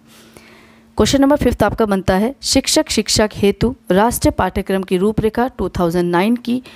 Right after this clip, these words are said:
प्रमुख संतुतियों की विवेचना कीजिए। मैं फिर से रिवाइज कर दे रही हूँ, शिक्षक शिक्षा हेतु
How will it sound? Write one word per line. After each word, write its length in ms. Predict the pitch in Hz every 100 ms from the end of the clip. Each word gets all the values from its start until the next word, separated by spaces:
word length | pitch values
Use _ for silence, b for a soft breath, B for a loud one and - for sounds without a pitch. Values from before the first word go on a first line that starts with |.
| B -
प्रमुख 260 | 233 269 -
संतुतियों 640 | 214 202 202 196 196 185
की 160 | 233
विवेचना 460 | 208 175 170 - 220
कीजिए। 540 | - 170 151 156 165 - B B B B B B B -
मैं 80 | 160
फिर 140 | 170
से 180 | 165 233
रिवाइज 320 | 226 226 226
कर 160 | - 233
दे 140 | 220
रही 140 | 233 233
हूँ, 200 | 254 302 B B B B B -
शिक्षक 460 | - 269 - 330
शिक्षा 360 | - 214 - 220
हेतु 420 | 190 196 196 254